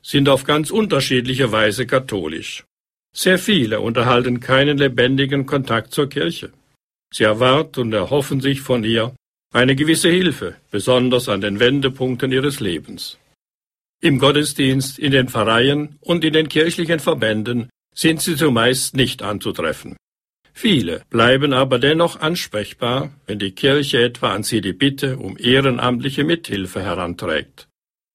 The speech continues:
Im Regelfall sind sie bereit, zu zeigen, wofür sie stehen. Im persönlichen Umfeld und im öffentlichen Leben fördern sie eine kirchen- und christentumsfreundliche Haltung.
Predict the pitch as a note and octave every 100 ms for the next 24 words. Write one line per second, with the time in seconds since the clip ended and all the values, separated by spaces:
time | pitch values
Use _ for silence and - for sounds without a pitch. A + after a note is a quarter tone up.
0 | _ _ G#2 G2+ C3+ C#3 C3+ C3+ A#2+ B2
1 | C3 D#3 D#3 E3+ E3+ E3 B2 F#2 - B2+
2 | G2+ C3+ C3 C#3 C#3+ C3+ C3 B2 A#2 C3+
3 | - F2+ D#2+ F2 - _ _ _ _ _
4 | _ G#2+ G2 A2 G#2 C3+ D3 C3+ A#2 A#2
5 | D3+ D#3 - B2 B2 - - G2 G2 C3+
6 | C3+ C#3 C3+ C3+ C#3 D#3+ E3+ F3 F3+ _
7 | _ - F#3 F3 A#2 G#2+ A2+ G2+ G2+ F2+
8 | D#3+ E3+ E3+ - G#2+ F#2+ F2 C#3+ C#3+ -
9 | C3 C3 C3+ C3+ - G#2 F#2+ A#2 - F#2+
10 | E2+ C#2 D2+ D2 -